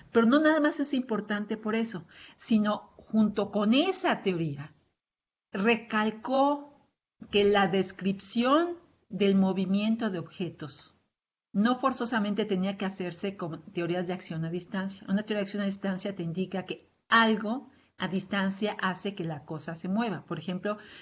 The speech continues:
eh, eh, Newton considera que la, eh, Tierra gira alrededor del Sol po-, como consecuencia de una interacción a distancia. La Tierra está aquí, el Sol está aquí, y yo me muevo por una interacción a distancia. Y esa era la forma de ver la vida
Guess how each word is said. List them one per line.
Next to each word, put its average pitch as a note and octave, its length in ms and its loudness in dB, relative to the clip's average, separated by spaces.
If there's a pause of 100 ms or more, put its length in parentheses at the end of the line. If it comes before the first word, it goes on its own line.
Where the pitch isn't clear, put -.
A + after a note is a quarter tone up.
(140)
eh, D#3+ 340 -4
eh, D#3 300 -6
Newton A3 760 2
considera F3 500 -2
que F#3+ 100 -2
la, E3+ 280 -4 (180)
eh, D#3+ 120 -6
Tierra G#3 680 2
gira E3+ 320 -4
alrededor F3 480 -4
del G#3+ 200 -2
Sol A3+ 520 -2 (440)
po-, G#3 280 2
como G#3 480 0
consecuencia F#3+ 500 -2
de G3+ 60 4
una G3+ 80 2
interacción G3 640 -2 (120)
a F#3+ 140 0
distancia. G3 760 -2 (240)
La D#3 180 -10
Tierra E3+ 200 -4
está A#3 160 0
aquí, B3+ 320 -2
el F3+ 120 -4
Sol E3+ 120 -8
está F#3 140 -6
aquí, B3+ 260 -4
y F#3 60 -6
yo F3 100 -2
me F#3 80 -4
muevo F#3+ 380 0
por F3+ 160 -4
una F#3 80 0
interacción E3 400 -6
a - 20 -6
distancia. D#4 480 -4 (300)
Y A3+ 140 4
esa D4 160 2
era D4+ 100 6
la C4+ 120 4
forma B3+ 300 0
de G#3+ 80 0
ver G#3 140 2
la A3 160 4
vida F#3+ 440 0